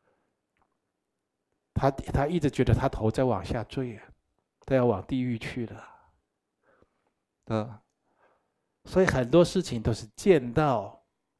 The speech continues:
经历过，你才会相信。哎，这个，这个，这不是开着闹着玩的，不是开玩笑的，这个不谨慎不行啊，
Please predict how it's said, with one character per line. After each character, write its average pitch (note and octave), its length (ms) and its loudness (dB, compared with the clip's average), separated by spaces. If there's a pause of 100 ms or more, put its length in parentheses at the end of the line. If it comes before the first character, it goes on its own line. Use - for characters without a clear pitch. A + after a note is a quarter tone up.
(200)
经 F3 360 2
历 E3 160 4
过， B2+ 540 0
你 A#2 80 -6
才 G#2 160 0
会 G#2+ 120 2
相 G2+ 240 -4
信。 G#2 280 -8
哎， G2+ 360 -8 (1400)
这 C3+ 140 -2
个， A2+ 200 0 (140)
这 C3+ 100 0
个， A#2 140 2
这 C3 140 0
不 A#2 160 0
是 - 140 -2
开 A2 280 -4
着 A2+ 140 0 (100)
闹 B2 180 0
着 G#2+ 160 -2
玩 F2+ 260 -6
的， F#2+ 100 -6
不 C3+ 120 -2
是 A#2 160 -6
开 G#2 220 -4
玩 F#2 180 -6
笑 F#2+ 320 -10
的， E2+ 220 -18 (760)
这 C3 100 0
个 A#2+ 80 2
不 C3 160 0
谨 G2 260 -2
慎 A#2+ 240 -4
不 A2+ 160 -6
行 E2+ 460 -12
啊， - 60 -18